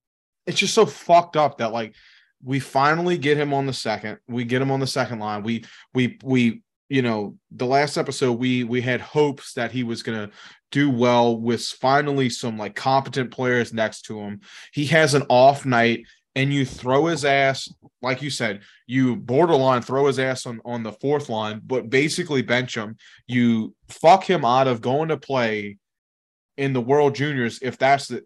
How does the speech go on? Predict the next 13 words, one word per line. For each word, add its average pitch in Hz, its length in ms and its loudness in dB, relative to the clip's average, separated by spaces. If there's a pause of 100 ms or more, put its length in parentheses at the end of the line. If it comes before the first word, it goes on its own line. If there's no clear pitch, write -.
if 120 140 -8
that's 135 280 0
the 123 100 -6
case. 110 540 -8 (480)
Um, 104 540 -2 (1080)
what 156 160 -2
the 190 100 2
fuck? 170 340 4
This 123 180 -2
is 147 120 -6
like 165 160 0
a 151 60 -2
reverse 123 880 -2